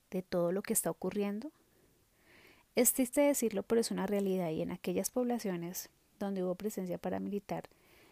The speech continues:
se gozó de dinero, se go-, se gozó de riqueza, se gozó de alimento, comodidades y demás. Claramente patrocinado por la violencia de este grupo. Pero cuando dejó de estar allí,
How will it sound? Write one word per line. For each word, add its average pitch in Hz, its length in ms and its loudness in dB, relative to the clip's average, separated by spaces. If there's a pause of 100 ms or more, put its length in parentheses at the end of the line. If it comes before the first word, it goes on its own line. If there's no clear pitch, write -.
(360)
se - 180 4
gozó 220 240 4
de 214 140 6
dinero, 233 500 4
se 226 140 0
go-, 190 160 2 (200)
se 233 200 0
gozó 185 240 0
de 170 160 2
riqueza, 220 460 0
se 202 120 -2
gozó 175 240 -2
de 185 100 2
alimento, 185 480 -2
comodidades 175 600 -4
y 196 60 2
demás. 175 420 -2 (1000)
Claramente 240 480 6
patrocinado 202 640 2
por 196 160 -2
la 202 100 4
violencia 180 720 0
de 180 160 -2
este 180 240 -4
grupo. 170 380 -6 (720)
Pero 214 180 2
cuando 208 320 0
dejó 196 280 2
de 202 80 2
estar 226 260 2
allí, 214 340 0